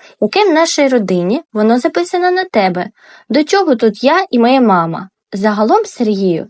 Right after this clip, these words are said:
ти, звичайно, маєш рацію», — погодилась Ліда. «Майно записано на мене, і твоя мама до цього не має відношення.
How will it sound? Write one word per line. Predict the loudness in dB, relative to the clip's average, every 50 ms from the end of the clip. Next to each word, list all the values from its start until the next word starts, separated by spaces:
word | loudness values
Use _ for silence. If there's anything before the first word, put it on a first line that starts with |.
| _
ти, | -4 -2 -2
звичайно, | 0 0 -2 -2 0 0 0 2 2 2
маєш | 2 2 0 0 0 -2 -2
рацію», — | 0 0 0 0 0 -4 -4 -4 -4 -2
погодилась | -2 -4 -4 -2 -4 -2 0 0 -2 -2 -2 -4
Ліда. | -2 -2 -2 -2 -2 -6 -12 _ _ _ _ _ -20 -20 -20 -12 _ -2
«Майно | 0 2 2 2 0 0
записано | -2 -4 -2 -2 -2 -2 -2 -2 -2 -2 0
на | 0 0 2
мене, | 2 2 2 2 0 0 -2 -6 -8 -12 -18 -20 -20 -20 -6 -4
і | -4 -2
твоя | 0 0 2 2 2 2
мама | 2 2 0 0 0 -2
до | -2 -4
цього | -2 0 0 0 2 2 2
не | 2 2 2
має | 2 2 2 2 0
відношення. | 0 0 0 0 0 -2 -2 -6 -8 -8 -8 -8 -8 -10 -10